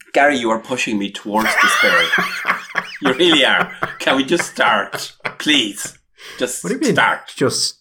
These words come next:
Speaker 2: start. We've started. All of this is going to be on the live recording.
Speaker 1: You know, they don't do this on the other, uh, Ca-, you know, Sarah and John McGurk, they don't do this. They just, they have pleasant chats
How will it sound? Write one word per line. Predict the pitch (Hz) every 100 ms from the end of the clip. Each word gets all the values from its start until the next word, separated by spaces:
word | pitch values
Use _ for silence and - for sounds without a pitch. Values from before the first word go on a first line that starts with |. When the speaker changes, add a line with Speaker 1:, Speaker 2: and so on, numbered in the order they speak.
| -
Speaker 2:
start. | - 113 123
We've | 120
started. | - 233 113
All | 120 170
of | 135
this | 147 143
is |
going | 113 120
to | 117
be | 143
on | 123 123
the |
live | 123 135 131
recording. | 127 - 180 127 - - _ -
Speaker 1:
You | 175
know, |
they | 175 156
don't | 170 190 190
do | 165 165
this | 120 - - -
on | 117 110
the |
other, | 110 101
uh, | 113 107 -
Ca-, | 117
you | 120
know, | 117 104
Sarah | - - 117 127 139
and | 123 117
John | 113 113 113
McGurk, | 110 110 143 -
they | 131 139
don't | 165 147
do | 110
this. | 95 - - - -
They | 127
just, | 165 - - _ _ _
they | -
have | 113
pleasant | - 180 156 - - -
chats | 151 107 - - - -